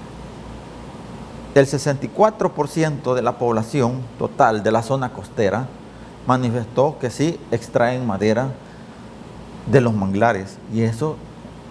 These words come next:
está afectando de alguna manera este recurso natural. Además,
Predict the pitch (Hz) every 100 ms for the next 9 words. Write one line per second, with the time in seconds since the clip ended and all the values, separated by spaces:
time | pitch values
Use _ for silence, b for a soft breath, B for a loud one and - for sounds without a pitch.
0 | - 117 - 113 131 113 131 143 151 120
1 | 113 107 120 120 131 123 120 160 - -
2 | - - - - - - - - - -
3 | 131 135 113 101 - 120 113 101 101 110
4 | 127 113 - - - - - - - -
5 | - - - - - - - - - -
6 | - - - - - - - 123 131 139
7 | 147 156